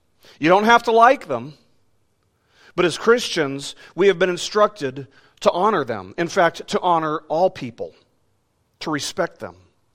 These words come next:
because God is the one who has ordained the authorities that are over us. But David's critics apparently didn't like God's choice, which resulted in them, uh,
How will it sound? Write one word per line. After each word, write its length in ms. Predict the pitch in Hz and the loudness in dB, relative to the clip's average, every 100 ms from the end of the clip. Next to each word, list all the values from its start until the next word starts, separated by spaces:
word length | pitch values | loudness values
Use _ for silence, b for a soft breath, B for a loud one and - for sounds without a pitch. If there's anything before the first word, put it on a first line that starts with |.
| b b b b b b | b b b b b b
because 320 | 170 185 139 | -2 0 0
God 280 | 160 175 175 | 2 2 2
is 120 | 156 | -2
the 80 | 139 | -6
one 240 | 127 131 | -6 -6
who 160 | 135 139 | -8 -10
has 320 | 131 131 127 | -6 -6 -8
ordained 720 | - 131 123 120 120 120 127 - | -8 -8 -8 -10 -12 -14 -20 -10
the 100 | 131 | -8
authorities 720 | 117 131 123 117 117 113 - - _ | -8 -6 -8 -8 -14 -16 -18 -20 _
that 140 | 123 | -8
are 120 | 117 | -6
over 360 | 127 120 110 95 | -6 -8 -10 -16
us. 460 | 87 - - - - _ _ _ _ _ _ _ _ _ _ _ _ _ _ _ _ | -16 -14 -14 -16 -20 _ _ _ _ _ _ _ _ _ _ _ _ _ _ _ _
But 120 | 135 | -8
David's 300 | 139 151 139 | -4 -4 -6
critics 640 | - 147 117 - - - - B B B B B - | -8 -8 -8 -10 -14 -14 -16 B B B B B -8
apparently 440 | - 240 269 202 | 4 4 4 0
didn't 340 | 156 185 185 143 | 0 0 0 -4
like 320 | 139 143 139 - _ _ _ _ - | -2 -4 -6 -20 _ _ _ _ -4
God's 300 | 143 131 - | -2 -2 -6
choice, 580 | - 120 87 - - - B B - | -6 -6 -6 -14 -16 -18 B B -4
which 220 | 160 - | -4 -4
resulted 480 | 147 135 180 180 143 | -2 2 2 0 -6
in 100 | 135 | -4
them, 400 | 127 127 127 127 b b - | -4 -6 -10 -16 b b -14
uh, 340 | 120 104 113 | -10 -8 -10